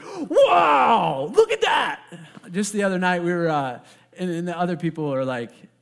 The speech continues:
"Okay, dude, that's great. I see the clouds too. <laughs> Like, that's fantastic," <laughs> right? Like, just the other night at our M C, there were, there were a handful that just rushed out to see this storm cloud that was gorgeous. Elise was standing over there like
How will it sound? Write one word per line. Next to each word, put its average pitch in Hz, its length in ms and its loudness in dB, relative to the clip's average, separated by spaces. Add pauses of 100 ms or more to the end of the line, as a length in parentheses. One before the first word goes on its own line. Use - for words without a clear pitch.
"Okay, 240 400 -8
dude, 180 420 -4
that's 190 240 -4
great. 202 420 -4
I 160 220 -2
see 254 220 -8
the 240 100 -8
clouds 208 420 -2
too. 277 640 -4
<laughs> 135 80 -8
Like, 156 440 -2
that's 170 280 -2
fantastic," 254 920 0 (200)
<laughs> - 200 -16
right? 175 260 0 (680)
Like, 165 140 -8
just 190 160 -10
the 208 80 -2
other 196 120 -2
night 190 140 0
at 185 60 0
our 180 120 0
M 170 220 -2
C, 165 380 -4
there 156 160 -2
were, 147 360 -2
there 156 120 -4
were 156 80 -2
a 147 100 -4
handful 160 580 -4
that 127 400 -8
just 147 360 -8 (220)
rushed 170 420 -2
out 143 300 -2
to 139 60 -12
see 147 220 -8
this 139 180 -8
storm 160 420 -6
cloud 123 320 -8
that 123 60 -10
was 123 280 -14 (160)
gorgeous. 170 580 -4 (180)
Elise 170 300 -2
was 170 100 -10
standing 156 360 -6
over 147 120 -6
there 139 160 -4
like 131 220 -4